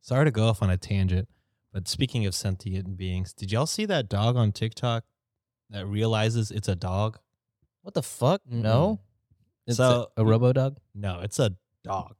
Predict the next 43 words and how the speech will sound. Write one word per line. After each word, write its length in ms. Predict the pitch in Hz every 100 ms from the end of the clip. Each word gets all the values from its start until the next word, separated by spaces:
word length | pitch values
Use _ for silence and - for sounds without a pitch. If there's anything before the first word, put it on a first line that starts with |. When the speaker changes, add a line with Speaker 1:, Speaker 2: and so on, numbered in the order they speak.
| _
Speaker 1:
It's 180 | 113 127
a 80 | 110
real 280 | 95 104 101
dog. 360 | 98 92 90 -
And, 220 | 113 113
like, 220 | 110 104 - _ _ _ _
you 80 | 117
know, 120 | 113 113
they 120 | 113
use 240 | 113 117
those 160 | 113 101
buttons 340 | 107 107 117
to 80 | -
talk. 380 | 92 98 104 _ _ _
Speaker 2:
Yeah. 240 | 107 117 143
Speaker 3:
Oh, 160 | 151 151
yeah, 220 | 156 143
the, 640 | 113 120 120 113 107 98 - _ _
those 240 | 131 123 -
things, 300 | 139 117 110
yeah. 160 | 110 98 _
Speaker 1:
Yeah, 180 | 131 156
yeah, 120 | 127
yeah. 220 | 123 127 104 _ _ -
So, 440 | - 131 127 123 - _ _ _ _
uh, 60 | 110 _ _ _ -
the 100 | 113
dog, 500 | 107 139 160 139 - _ _ _ _ _ _ -
I 100 | 113
guess 180 | 123
just 160 | - 110 113
over 280 | 123 127
time 360 | 110 117 113 113
of, 120 | 104
like, 200 | 101 95 101
you 100 | 107
know, 120 | 98
making 280 | 101 104 98
TikToks 640 | 110 101 101 92 92 -
and, 100 | 98
like, 200 | 92 92 98
doing 240 | - 101 95
stuff, 260 | - 95